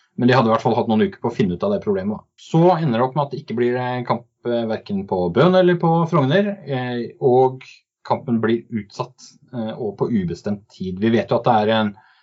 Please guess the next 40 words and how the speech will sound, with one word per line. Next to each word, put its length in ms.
eh, 120
kamphelg 400
seksten 320
og 60
sytten 260
oktober 300
som 100
potensielt 460
er 100
mulig, 260
men 120
det 80
er 20
ingen 160
som 140
har 20
sagt, 320
eh, 320
så 320
vidt 160
oss 160
bekjent, 400
at, 220
eh, 100
den 180
er 60
flyttet 420
dit. 320
Så 220
da 140
blir 140
spørsmålet 440
når 320
i 140
huleste 360
blir 120
den 120
kampen 240
spilt, 380
da. 60